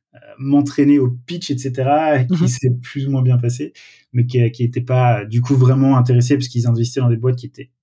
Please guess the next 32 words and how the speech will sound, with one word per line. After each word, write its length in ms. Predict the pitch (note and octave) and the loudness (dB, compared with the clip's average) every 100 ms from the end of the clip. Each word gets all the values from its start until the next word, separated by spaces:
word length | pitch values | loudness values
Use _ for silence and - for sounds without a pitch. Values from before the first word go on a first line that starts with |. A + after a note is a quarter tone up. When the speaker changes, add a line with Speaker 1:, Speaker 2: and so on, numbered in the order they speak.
| _ _ _ | _ _ _
Speaker 2:
Un 60 | E3 | -6
Speaker 1:
un 60 | D3 | -4
Speaker 2:
peu 60 | |
Speaker 1:
peu 100 | C#3 | -2
Speaker 2:
plus 60 | D3+ | -2
Speaker 1:
plus 100 | D#3 | 0
grandes 140 | C3 | 0
Speaker 2:
mature. 140 | C3+ B2 | 0 -2
Speaker 1:
que 40 | |
nous. 200 | C3 - - | -4 -4 -12
Speaker 2:
Ouais. 80 | - - - - _ A#2+ | -18 -18 -20 -20 _ -6
Speaker 1:
Euh, 160 | A#2+ | -2
et 120 | C#3 | -2
par 180 | D3+ D3 | 0 0
contre, 120 | F3+ | 0
du 100 | E3+ | -2
coup, 200 | C#3 G3 | 2 2
euh, 160 | E3+ C#3+ | 4 2
une 120 | C#3 | 2
fois 120 | C#3 | 0
que 60 | D3 | 0
j'étais 140 | B2+ | 0
bien 120 | C3+ D3 | 2 0
entraîné, 280 | C3+ D#3+ | 0 -2
j'étais 140 | C#3+ C3 | -2 -2
voir 140 | B2+ | 0
le 100 | A#2+ | 2
deuxième 460 | B2 C#3 D3+ D3 C3 | 2 2 2 2 0
fonds, 320 | B2 D3 C#3+ | 0 0 0
euh, 120 | A#2 | -2
seed, 580 | A2 - - - D3+ C#3 | -6 -12 -14 -8 -4 -2
euh, 280 | A#2 A2 | -2 -4